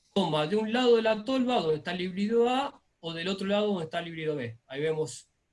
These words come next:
el video, eh, en cámara lenta, cómo va esta, esta guillotina va seleccionando de un lado o del otro.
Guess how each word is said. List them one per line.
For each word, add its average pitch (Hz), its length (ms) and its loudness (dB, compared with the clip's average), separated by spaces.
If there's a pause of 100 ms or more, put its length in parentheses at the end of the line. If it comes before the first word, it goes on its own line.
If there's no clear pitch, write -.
(240)
el 151 140 -6
video, 196 600 0
eh, 143 480 -6
en 143 100 -10
cámara 170 300 -4
lenta, 196 340 -2
cómo 190 460 -2 (500)
va 165 400 0
esta, 143 600 -2 (720)
esta 147 480 -6 (280)
guillotina 170 600 -4
va 190 280 0
seleccionando 160 800 -4
de 165 160 -12
un 180 120 -6
lado 208 460 -2
o 143 140 -8
del 131 180 -6
otro. 113 260 -12